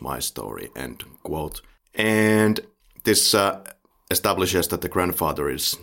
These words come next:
not a nice person, or was not a, not a ni-, nice person, makes a guy go blind, and something similar happens in this film, but looks like they also die or continue their existence in another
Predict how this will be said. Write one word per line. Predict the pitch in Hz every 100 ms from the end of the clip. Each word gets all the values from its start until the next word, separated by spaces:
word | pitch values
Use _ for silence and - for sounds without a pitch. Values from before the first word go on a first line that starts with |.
| 98
not | 107
a | 127
nice | 120 123
person, | - 120 110 123 117 113 -
or | 62
was | 73 95 107
not | 120 113
a, | -
not | 107 110
a |
ni-, | 110 107 104
nice | 104 104
person, | - 107 101 110 104 - _ _ _
makes | 87 85 -
a | 80
guy | 92 82
go | 80 73
blind, | - 120 127 120 110 - - -
and | 98 95 92 92 - _ _
something | - 107 117
similar | - 110 104 98
happens | 95 95 90 85
in | 90 90
this | 110 -
film, | 101 98 92 90 - - _
but | 90 87
looks | 87 87 95
like | 87 -
they | 85
also | 82 82 - 85 78 76 _ _ _
die | - 98 90 73 57
or | 62 60
continue | - 82 82 85 85
their | 85 82
existence | - 80 - 80 - 80 78
in | 80 80
another | 82 82 80